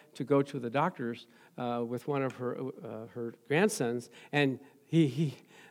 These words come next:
the driver was the captive audience, so she talked him all the way up and all the way back <laughs> about the Lord. And she said, I asked him the question that she always asks, "Pastor, uh, if you died today, would you go to heaven?" He said, "I don't know." And she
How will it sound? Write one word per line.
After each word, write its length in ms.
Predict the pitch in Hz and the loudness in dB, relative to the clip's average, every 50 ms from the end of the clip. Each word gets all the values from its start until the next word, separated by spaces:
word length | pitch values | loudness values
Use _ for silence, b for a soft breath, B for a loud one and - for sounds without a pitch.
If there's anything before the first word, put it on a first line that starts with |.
| b - | b 0
the 100 | 151 143 | 0 4
driver 440 | 127 160 180 214 285 262 220 190 | 10 12 12 12 12 12 12 12
was 160 | 180 180 160 147 | 12 10 8 6
the 80 | 160 | 4
captive 420 | - - 190 190 196 196 208 165 175 | 10 12 12 12 12 12 10 10 12
audience, 420 | 196 262 311 269 180 139 139 - | 12 12 12 12 10 8 8 6
so 120 | - 175 | 4 4
she 160 | 139 - 208 175 | 4 4 4 6
talked 300 | - 202 196 202 196 - | 8 10 10 10 8 6
him 120 | 147 139 | 6 8
all 500 | 139 160 180 196 208 214 220 226 233 226 | 12 12 12 12 12 12 12 12 12 12
the 60 | 226 | 12
way 180 | 226 233 233 233 | 12 12 12 12
up 300 | 269 302 302 - - B B B B B | 12 12 12 10 0 B B B B B
and 140 | 127 135 131 | 0 4 10
all 420 | 139 160 190 220 233 254 262 262 | 12 12 12 12 12 12 12 12
the 60 | 269 262 | 12 12
way 160 | 277 285 294 | 12 12 12
back 540 | 302 285 208 208 196 - - - 202 180 - - - - | 12 12 12 12 10 6 8 8 8 8 8 4 -10 -12
<laughs> 140 | - - - | -4 4 6
about 400 | 175 165 202 202 214 202 165 - | 10 12 12 12 12 12 12 12
the 80 | 226 | 12
Lord. 460 | 214 226 254 220 - 202 165 143 135 B B B B B B | 12 12 12 12 12 12 10 10 6 B B B B B B
And 140 | 175 185 | 6 8
she 140 | - - 214 | 8 6 6
said, 280 | 170 - 220 233 214 B B B B B B | 10 12 12 12 12 B B B B B B
I 120 | 180 196 | 12 12
asked 240 | 220 262 302 277 - | 12 12 12 12 12
him 80 | 269 247 | 10 8
the 60 | 226 | 10
question 380 | - 254 311 320 269 - 240 208 | 12 12 12 12 12 8 8 8
that 140 | 214 208 | 8 8
she 100 | 214 254 | 10 12
always 200 | 247 240 240 226 | 12 12 12 12
asks, 260 | 302 320 294 247 214 - | 12 12 12 10 8 8
"Pastor, 400 | 220 208 208 208 208 - 247 240 B B B B B | 6 6 6 6 2 -2 -6 -8 B B B B B
uh, 120 | 165 180 196 | 6 8 10
if 120 | 214 196 | 10 8
you 80 | 214 226 | 8 10
died 240 | 208 240 254 269 240 | 12 12 12 12 12
today, 200 | 254 254 269 269 | 12 10 10 10
would 120 | 262 233 | 10 6
you 80 | 233 240 | 4 8
go 120 | 247 254 | 10 12
to 80 | 247 240 | 12 12
heaven?" 340 | 240 262 277 277 277 240 214 | 12 12 10 10 8 8 6
He 80 | 220 | 6
said, 120 | 220 233 233 | 6 4 4
"I 140 | 233 240 | 4 4
don't 140 | 262 285 285 | 4 4 4
know." 220 | 277 254 247 262 262 | 6 6 6 6 4
And 140 | 254 240 | 2 0
she 220 | 240 - 247 226 | -2 -2 -2 -4